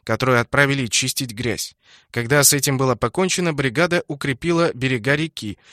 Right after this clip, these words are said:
чтобы подготовиться к следующему весеннему половодью, починила несколько разбитых улиц и высадила овощи на шестнадцати гектарах земли. ара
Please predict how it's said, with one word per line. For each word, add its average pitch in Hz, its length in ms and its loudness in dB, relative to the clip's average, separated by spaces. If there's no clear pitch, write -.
чтобы 127 380 0
подготовиться 131 800 0
к - 40 -4
следующему 117 680 0
весеннему 135 680 0
половодью, 127 680 -2
починила 185 420 2
несколько 160 480 0
разбитых 127 520 -2
улиц 170 380 -4
и 120 120 -6
высадила 190 560 2
овощи 151 420 0
на 143 140 0
шестнадцати 156 640 -2
гектарах 135 500 0
земли. 113 420 -4
ара 156 260 4